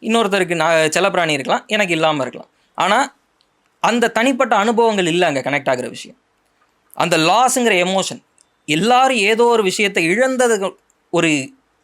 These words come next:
எலிமெண்ட் இருக்கு இல்லையா? அந்த இழப்புடைய எலிமெண்ட் தான் வந்து அதை புனைவா மாத்தும். அப்போ தனி அனுபவங்களுக்குள்ள இருந்து பொதுமையை நோக்கி போகக்கூடியது தான் வந்து யதார்த்தவாத புனைவுகளுடைய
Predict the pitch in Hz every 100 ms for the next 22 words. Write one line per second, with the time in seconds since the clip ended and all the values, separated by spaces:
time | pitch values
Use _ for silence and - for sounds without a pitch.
0 | _ _ _ 160 175 147 123 - - -
1 | - _ _ _ - 190 180 180 262 294
2 | 285 247 208 185 190 185 175 170 165 151
3 | 165 139 123 143 127 151 160 127 107 -
4 | _ 147 226 240 - 175 247 262 214 220
5 | 226 220 202 196 - 185 185 202 269 -
6 | 202 220 247 240 214 208 208 170 170 156
7 | 151 143 139 185 170 139 175 156 123 -
8 | _ _ _ - 170 214 214 190 170 143
9 | 156 151 147 139 131